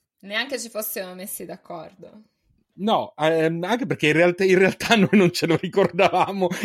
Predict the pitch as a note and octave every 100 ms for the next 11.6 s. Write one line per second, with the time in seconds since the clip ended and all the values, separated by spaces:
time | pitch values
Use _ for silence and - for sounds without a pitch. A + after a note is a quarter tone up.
0 | - F3 E3+ F3 F3 D#3 C#3+ C#3+ C#3 D3+
1 | - D3 F3+ E3+ E3 D3+ C#3+ C#3 D3 C3
2 | B2+ A#2 A#2 A#3 G#3+ A3 A#3 B3+ C4 C#4+
3 | C#4+ D4 C4+ C4+ C#4 - B3+ B3+ B3 B3+
4 | E4 A#3+ A3 G#3+ - A3 A3 G#3+ - G3
5 | G3+ G3+ G3+ A3+ A3+ F3 F#3 F#3 F#3 -
6 | _ _ _ _ _ - G3 F#3+ G3 G3
7 | A3+ - G#3 B3 B3 G#3 A3+ B3 A3 C4+
8 | A4 B4 C4 C#4 D4+ E4+ D#4 G#3 A#3 A#3+
9 | D4+ - C#4+ - G#3+ F#3+ A3 G3+ C#3 A#2
10 | G2 B2+ C#3+ C3 G#3+ - C3 D#3+ - -
11 | B2+ A#2+ C#3 D#3+ D#3+